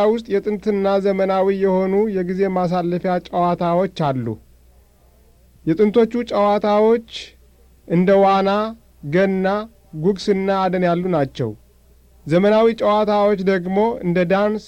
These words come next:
ሽርሽር፣ አደንና ፈረስ ግልቢያ ያሉ ናቸው። በአንዳንድ ቦታዎች አዲሱንና የጥንቱን አይነት ጨዋታዎች በሰፊው ይጫወቷቸዋል። በከተማዎች ውስጥ ግን አብዛኛው ሕዝብ የሚጫወተው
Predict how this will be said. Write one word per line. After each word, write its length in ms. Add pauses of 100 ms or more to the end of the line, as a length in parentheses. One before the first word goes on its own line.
(120)
ሽርሽር፣ 600 (400)
አደንና 540 (140)
ፈረስ 340
ግልቢያ 460
ያሉ 420
ናቸው። 440 (920)
በአንዳንድ 540
ቦታዎች 600 (200)
አዲሱንና 760 (160)
የጥንቱን 600
አይነት 440
ጨዋታዎች 720 (120)
በሰፊው 580
ይጫወቷቸዋል። 1040 (1600)
በከተማዎች 720
ውስጥ 220 (100)
ግን 220 (600)
አብዛኛው 640
ሕዝብ 240
የሚጫወተው 840